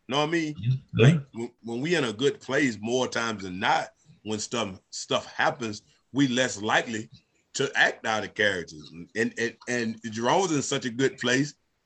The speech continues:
Speaker 1: The guy was trying to urge him to act out of character, but he was in such a good place that he, he recognized what was going on, and that's huge.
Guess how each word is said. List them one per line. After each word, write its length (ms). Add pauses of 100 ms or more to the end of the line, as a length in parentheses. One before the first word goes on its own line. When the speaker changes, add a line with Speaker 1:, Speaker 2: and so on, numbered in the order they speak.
(1040)
Speaker 1:
The 80
guy 420
was 180
trying 280
to 180
urge 340
him 340
to 200
act 180
out 180
of 80
character, 420
but 160
he 120
was 200 (200)
in 100
such 240
a 40
good 240
place 280
that 120
he, 380 (160)
he 200
recognized 800 (340)
what 180
was 120
going 280
on, 220
and 100
that's 200
huge. 580